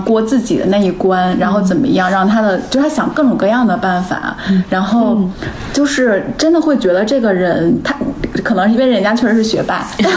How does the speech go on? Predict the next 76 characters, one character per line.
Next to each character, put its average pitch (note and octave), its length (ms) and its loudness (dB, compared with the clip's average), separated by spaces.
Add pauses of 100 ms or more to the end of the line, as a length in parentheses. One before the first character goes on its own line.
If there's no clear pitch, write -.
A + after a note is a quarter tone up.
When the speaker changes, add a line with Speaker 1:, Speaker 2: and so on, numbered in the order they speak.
Speaker 1:
我 A3+ 60 2
觉 B3 140 2
得 B3 100 2
很 - 140 0
有 A#3+ 140 2
智 A#3 320 0
慧。 G3+ 80 -2 (380)
Speaker 2:
嗯。 F3 200 0
Speaker 1:
她 C4 80 0
真 C#4 220 2
的 A#3+ 100 2
就 C4 160 0
是， B3 160 0
她 C4+ 160 0
好 C#4 220 2
像， F#3+ 340 0 (300)
她 E4+ 80 0
肯 F#4+ 80 2
定 A#3 80 2
也 G3+ 60 0
有 C4 100 2
她 C#4 160 2
很 F3+ 160 2
急 E3+ 240 0
躁、 G#3 220 -2
很 G#3+ 120 0
不 F#3+ 120 -2
知 G#3 120 0
所 G#3 140 0
措 G3 220 0
的 F3+ 120 0
时 F#3 140 -2
候， - 240 -2
但 A#3+ 100 0
她 C4 160 2
最 A#3+ 160 0
终 A#3 220 0
都 B3 200 2
找 G3 220 -4
到 F#3+ 140 0
了 F#3 60 0
她 G3+ 100 0
的 F#3+ 60 0
解 F#3+ 120 -2
决 - 120 -2
方 F3 180 -2
案。 F#3+ 180 -2 (360)
然 A#3 100 0
后 D#4+ 80 2
我 A#3 200 2
其 - 140 -2
实 A#3+ 100 2
从 B3 160 2
她 B3 100 4
的 B3 100 2
解 F3 80 0
决 - 100 0
方 A3+ 140 -2
案 A3+ 140 2
里 F3+ 60 0
面 D4+ 160 0
会 G#3+ 280 0
感 F3+ 320 -2
到， F3+ 320 -2 (280)
好 - 200 -2
像 C4+ 180 2
你 G3 60 2
自 A#3 160 0
己 A#3 160 2
也 G3 100 0
会 G3 280 0
被 G3+ 180 0
她 A3+ 180 2
的 A3+ 140 2
这 G3+ 300 0
个 - 360 -4